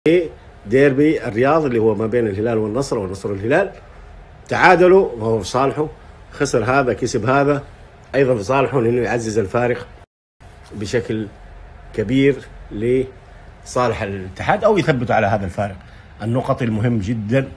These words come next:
وهذا وسيلة الضغط التي يستخدمها الاتحاد خلاف اللعب في الملعب اللي هو يشكلها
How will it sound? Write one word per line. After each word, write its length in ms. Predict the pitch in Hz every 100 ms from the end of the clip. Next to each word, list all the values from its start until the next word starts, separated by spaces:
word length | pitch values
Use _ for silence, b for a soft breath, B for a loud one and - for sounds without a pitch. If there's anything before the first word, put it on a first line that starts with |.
| - - B B -
وهذا 380 | 123 107 123 117
وسيلة 380 | 101 - 113 95
الضغط 340 | 87 120 110
التي 240 | 110 98 104
يستخدمها 440 | 90 - 113 113
الاتحاد 400 | 90 - - 95 - - _ _ - B B - -
خلاف 260 | 123 117 87
اللعب 260 | 110 107
في 60 | 90
الملعب 400 | 113 139 135 156 - - - -
اللي 120 | 113
هو 120 | 127
يشكلها 580 | 123 - - 143 120 127